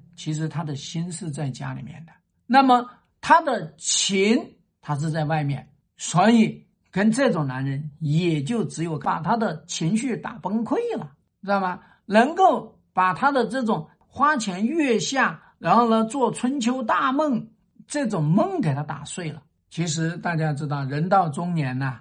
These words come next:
哈，最喜欢做梦，像赵老师最近也都在做梦。所以干嘛？得要醒啊。你们知不知道，男人要想梦醒，就有这三个手段能让他梦醒。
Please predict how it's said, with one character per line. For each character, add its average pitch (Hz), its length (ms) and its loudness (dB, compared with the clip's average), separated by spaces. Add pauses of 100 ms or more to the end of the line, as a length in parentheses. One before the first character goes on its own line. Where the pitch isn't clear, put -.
(160)
哈， 151 240 -4
最 196 180 -6
喜 151 160 -8
欢 139 180 -6
做 156 200 -6
梦， 151 280 -2 (280)
像 170 200 -6
赵 175 140 0
老 151 80 0
师 139 140 -6
最 160 160 -6
近 147 160 -4
也 127 100 -8
都 127 100 -10
在 139 200 -6
做 143 180 -6
梦。 151 260 -2 (360)
所 311 240 -6
以 311 100 0
干 247 180 0
嘛？ 160 260 -4 (220)
得 196 120 -6
要 294 160 0
醒 - 680 -4
啊。 - 300 -10 (320)
你 170 120 -2
们 233 200 4
知 262 100 -4
不 226 120 0
知 226 120 -4
道， 214 360 0 (120)
男 208 320 4
人 233 240 0
要 240 220 4
想 156 420 -2 (320)
梦 226 380 4
醒， 143 400 -4 (220)
就 196 180 2
有 156 140 0
这 165 140 -6
三 214 320 -2
个 240 120 2
手 135 240 -4
段 160 180 -2
能 143 100 -2
让 160 140 -2
他 147 100 0
梦 170 240 -2
醒。 - 240 -6